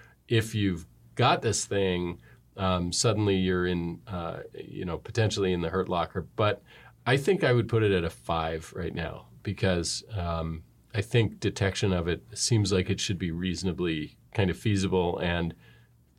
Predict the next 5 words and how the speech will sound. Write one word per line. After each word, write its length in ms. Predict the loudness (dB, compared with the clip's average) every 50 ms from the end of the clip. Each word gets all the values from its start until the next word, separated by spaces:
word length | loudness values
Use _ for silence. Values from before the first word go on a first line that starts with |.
| _ _
fairly 440 | 2 4 4 6 6 4 4 2 0
standard 580 | -2 -4 -2 0 2 2 2 2 2 2 2
hygiene 640 | 2 2 0 0 0 0 2 2 2 2 0 -2 -4 -12 -20 _ -20 _ _
techniques 560 | -8 -8 -8 -6 -2 -2 -2 -2 -2 -4 -6
should, 480 | -6 -4 -2 0 0 0 0 -2 -6